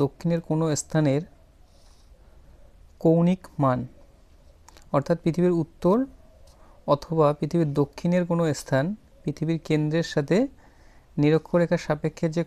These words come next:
কোণ উৎপন্ন করে তাকে অক্ষাংশ বলা হয়। এবং একই অক্ষাংশযুক্ত স্থান, একই অক্ষাংশযুক্ত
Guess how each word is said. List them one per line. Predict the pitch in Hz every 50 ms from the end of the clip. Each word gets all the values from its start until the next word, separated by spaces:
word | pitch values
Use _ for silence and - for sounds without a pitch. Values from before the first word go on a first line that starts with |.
| -
কোণ | - 170 170 175 165
উৎপন্ন | 143 - - 160 156 156 147 147
করে | 156 185 190 -
তাকে | 147 135 - 170 175 151
অক্ষাংশ | - - - - 165 151 - 160 151
বলা | 143 135 131 139
হয়। | 156 196 240 - - - - - - - - - - - - - 151
এবং | 151 170 190 196 - 143 143
একই | 139 - - 190 185 170
অক্ষাংশযুক্ত | - - - 175 175 170 - - 170 160 156 - - 156 143 - -
স্থান, | - - 139 143 156 185 233 - - _ - - - - - - - _ - - - 143
একই | 139 - - 180 170 160 151
অক্ষাংশযুক্ত | - - - 170 160 - - 170 160 165 - - -